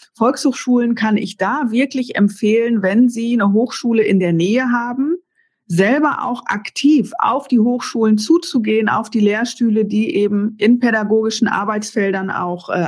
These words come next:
ausbilden und sich anzubieten als Praxispartner für Projekte,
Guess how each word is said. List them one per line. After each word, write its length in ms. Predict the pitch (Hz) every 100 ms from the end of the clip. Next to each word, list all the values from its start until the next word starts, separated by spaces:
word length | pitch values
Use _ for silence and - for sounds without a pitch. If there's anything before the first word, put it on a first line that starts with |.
| -
ausbilden 880 | 202 311 - 214 196 208 233 - _ _ _ _ _ _ _ - - -
und 200 | 220 240
sich 220 | 254 254
anzubieten 680 | 359 440 302 196 165 151 156
als 280 | - 226 -
Praxispartner 920 | - 370 - 294 - 180 156 165 165
für 240 | 175 311
Projekte, 840 | 320 285 254 247 262 - 247 240